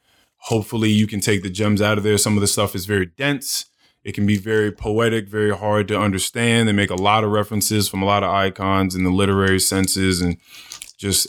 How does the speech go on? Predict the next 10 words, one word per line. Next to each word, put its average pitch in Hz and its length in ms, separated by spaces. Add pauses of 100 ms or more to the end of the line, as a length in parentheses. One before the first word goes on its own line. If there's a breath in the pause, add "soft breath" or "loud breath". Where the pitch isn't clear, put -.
academia. 95 800 (480)
But 101 360 (160)
if 101 240
you 101 120
can 110 360
understand 107 840
that 101 160
sort 110 220
of 101 60
stuff, 107 400